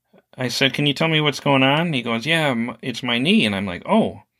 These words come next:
Because he was laying there with his legs together on his side, looked like he was,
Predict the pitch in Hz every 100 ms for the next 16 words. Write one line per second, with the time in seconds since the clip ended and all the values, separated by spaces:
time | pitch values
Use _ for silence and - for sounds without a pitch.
0 | _ _ _ _ _ _ - 135 135 156
1 | 135 143 151 165 156 156 135 - 120 151
2 | 170 - 160 147 139 139 131 143 151 156
3 | - 127 123 123 127 123 131 120 113 127
4 | 120 113 -